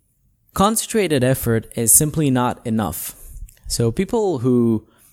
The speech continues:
took a lot of concentrated effort in their life, but didn't have the right habits, some of them, or many of them even, have reached high levels of success, but they always end up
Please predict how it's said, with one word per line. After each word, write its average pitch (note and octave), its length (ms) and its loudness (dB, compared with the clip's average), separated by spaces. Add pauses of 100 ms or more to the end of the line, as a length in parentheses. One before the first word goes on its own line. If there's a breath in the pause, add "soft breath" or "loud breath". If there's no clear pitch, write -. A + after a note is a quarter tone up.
(220 loud breath)
took - 200 0
a E3 40 -4
lot D3+ 160 4
of B2 120 -4
concentrated A#2+ 680 0
effort C#3+ 520 -2
in A2 180 0
their G#2 160 2
life, G#2 500 -4 (400)
but A2 480 -2 (440 soft breath)
didn't C#3+ 340 2
have B2+ 240 -2
the A2 60 -2
right A2 300 0
habits, C#3 840 -2 (1400 soft breath)
some G#3 220 0
of F#3 140 -4
them, B2+ 360 0
or B2+ 120 -2
many F3+ 240 0
of A2+ 100 -4
them G#2+ 140 0
even, G#2 360 0
have G#2 400 -2
reached G#3 520 -2
high C#3 280 0
levels B2+ 360 0
of - 100 -8
success, - 640 0
but G#2+ 460 -2
they A#2+ 160 0
always F#3+ 440 0
end C3 220 0
up B2 240 -2